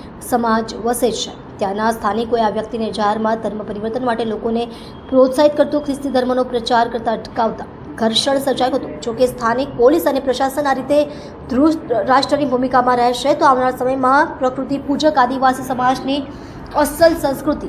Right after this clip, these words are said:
આવા ધર્મ પરિવર્તન કરનારાના કારણે નાશ પામવાની શક્યતા છે. આ વ્યક્તિ જ્યારે સોનગઢમાં ધર્મ પરિવર્તન કરાવતા પકડાયો હતો અને લોકો એનો વિરોધ કર્યો હતો, ત્યારે એણે ચોખ્ખું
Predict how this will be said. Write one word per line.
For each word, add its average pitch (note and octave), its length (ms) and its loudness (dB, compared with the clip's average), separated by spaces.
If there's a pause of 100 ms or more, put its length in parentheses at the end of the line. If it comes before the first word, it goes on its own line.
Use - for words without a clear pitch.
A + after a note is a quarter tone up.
(140)
આવા B3 260 6
ધર્મ C4+ 300 2
પરિવર્તન D#4 560 4
કરનારાના C4 520 2
કારણે B3 300 2
નાશ A#3 380 0
પામવાની A3 380 0
શક્યતા F3 440 -8
છે. - 460 -12 (580)
આ B3 80 8
વ્યક્તિ D4+ 320 6
જ્યારે F4+ 220 6
સોનગઢમાં D#4 680 4
ધર્મ D4 240 4
પરિવર્તન C#4 520 0
કરાવતા B3+ 420 2
પકડાયો B3+ 400 -2
હતો C4 160 -2
અને B3+ 120 0
લોકો A#3+ 360 0
એનો A#3+ 180 -4
વિરોધ A3+ 400 -2
કર્યો B3 180 -2
હતો, C4+ 240 0
ત્યારે A#3+ 240 0
એણે B3 240 -4
ચોખ્ખું C#4 640 0